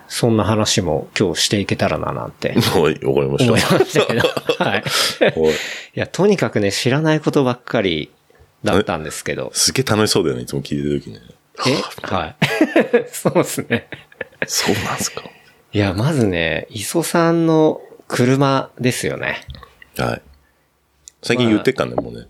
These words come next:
Speaker 1: え？
Speaker 2: 最近もう公開してるから。
Speaker 1: 公開してますよね。
Speaker 2: <laughs>
Speaker 1: 最初の頃言わなかったっすよね。
Speaker 2: 言わなかった。
Speaker 1: うん。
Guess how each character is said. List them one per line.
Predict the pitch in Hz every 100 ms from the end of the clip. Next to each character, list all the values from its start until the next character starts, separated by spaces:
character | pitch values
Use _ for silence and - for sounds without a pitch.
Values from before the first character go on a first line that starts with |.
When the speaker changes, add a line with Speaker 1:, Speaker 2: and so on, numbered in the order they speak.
| -
Speaker 1:
え？ | 160 240 -
Speaker 2:
最 | 101
近 | 107
も | 104
う | -
公 | 101
開 | 101 92
し | -
て |
る | 92
か | -
ら。 |
Speaker 1:
公 | 180
開 | - 165
し | 539 220 -
て | 185
ま | 170
す | -
よ | -
ね。 | - -
Speaker 2:
<laughs> | -
Speaker 1:
最 | - 185
初 | 214 220
の | 226
頃 | 226 123
言 | 110
わ | 135
な | 143
か | 120
っ |
た | -
っ | -
す | -
よ | 101
ね。 | 90 92
Speaker 2:
言 | 92
わ | 87
な |
か | 80
っ | 69
た。 | - - -
Speaker 1:
う | 98
ん。 | 92